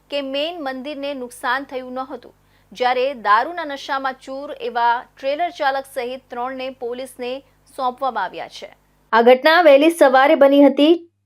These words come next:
ટ્રેલર ચાલકે કોઈ કારણોસર વાહન પરનો કાબુ ગુમાવતા એક રિક્ષાને ટક્કર માર્યા બાદ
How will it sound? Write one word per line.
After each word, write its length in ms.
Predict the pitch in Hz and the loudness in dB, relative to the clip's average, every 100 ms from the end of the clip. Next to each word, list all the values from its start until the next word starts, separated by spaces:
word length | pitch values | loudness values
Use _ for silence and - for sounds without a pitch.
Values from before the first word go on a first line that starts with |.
| _ _ _ - | _ _ _ 4
ટ્રેલર 380 | 262 277 330 359 | 6 8 6 4
ચાલકે 640 | 311 262 285 285 294 311 | 4 6 4 4 4 4
કોઈ 480 | 320 277 285 311 330 | 4 6 6 4 -2
કારણોસર 840 | - 233 247 285 294 285 285 302 | 2 2 4 4 2 6 6 6
વાહન 500 | 240 233 233 285 302 | 6 4 4 2 4
પરનો 380 | 285 262 262 277 | 4 4 6 4
કાબુ 600 | 277 233 220 285 254 - 208 | 4 4 4 4 4 2 -2
ગુમાવતા 760 | 240 254 269 294 285 269 311 226 | 2 6 6 6 6 6 6 4
એક 200 | 240 240 | 2 2
રિક્ષાને 520 | 233 - 302 294 277 | 0 2 2 4 4
ટક્કર 380 | 233 220 254 247 | 2 2 2 4
માર્યા 360 | 240 233 233 | 4 6 4
બાદ 400 | 202 214 240 180 | 6 4 4 2